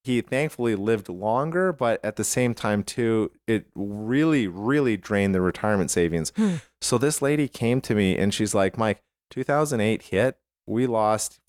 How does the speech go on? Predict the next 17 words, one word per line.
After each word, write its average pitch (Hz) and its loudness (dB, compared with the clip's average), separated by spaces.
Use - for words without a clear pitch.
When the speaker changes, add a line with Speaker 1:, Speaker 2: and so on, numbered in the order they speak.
Speaker 1:
forty 127 0
percent 123 -2
of 120 4
the 113 2
money 104 4
in 101 2
our 98 2
portfolio. 90 0
We 113 0
had 113 0
to 101 -2
spend 113 -2
down 101 0
all 104 0
of 120 0
this 131 -2
money, 104 0